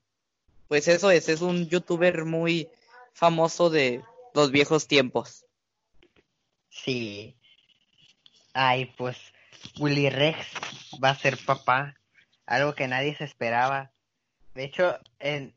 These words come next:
Speaker 2: en un directo, al-, lo, em,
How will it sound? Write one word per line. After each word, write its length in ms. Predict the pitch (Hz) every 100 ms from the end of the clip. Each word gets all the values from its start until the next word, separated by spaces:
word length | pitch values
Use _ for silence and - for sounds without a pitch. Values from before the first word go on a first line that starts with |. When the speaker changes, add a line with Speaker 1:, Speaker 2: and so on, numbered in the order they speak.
| -
Speaker 2:
en 180 | 139 135
un 160 | 135 147
directo, 640 | 156 156 - 170 156 139 - _ -
al-, 300 | 120 131 - 117 127 - - - - - _ _ _ _
lo, 200 | 143 135
em, 600 | 139 127 123 123 117 120